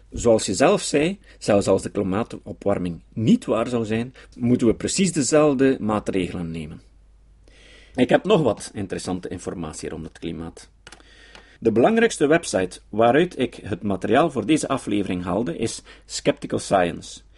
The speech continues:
die zeer waardevolle informatie heeft en zowat alle argumenten van de ontkenners beantwoordt. Het is voor klimaatopwarming een beetje zoals Talk Origins voor creationisme.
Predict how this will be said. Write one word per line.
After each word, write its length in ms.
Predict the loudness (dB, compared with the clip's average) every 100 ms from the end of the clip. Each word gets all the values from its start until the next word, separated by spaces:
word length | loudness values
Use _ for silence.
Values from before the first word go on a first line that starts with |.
| -20 -10
die 160 | -2 2
zeer 340 | 4 4 2
waardevolle 600 | 0 0 -2 -4 -4 -4
informatie 720 | -2 -4 -4 -2 -2 -2 -4
heeft 340 | -2 -4 -6 -16 -20 -8
en 160 | 0 2
zowat 320 | 2 2 0
alle 220 | 2 2 2
argumenten 640 | -2 -2 -2 -2 -2 -4
van 160 | -2 -2
de 60 |
ontkenners 580 | 0 -2 0 0 0 -2
beantwoordt. 640 | -6 -4 -4 -8 -12 -14 -20 _ _ _ -20 -20 -20 -8
Het 200 | -2 2
is 140 | 2 2
voor 160 | -2
klimaatopwarming 920 | 2 2 2 2 -2 -2 -4 -2 -2
een 140 | -2 2
beetje 280 | 2 2 -2
zoals 420 | 0 0 0 0
Talk 280 | 0 0 0
Origins 600 | 0 0 0 -2 -2 -8 -16 -12
voor 200 | -4 -2
creationisme. 800 | 0 0 0 -2 -2 -2 -4 -12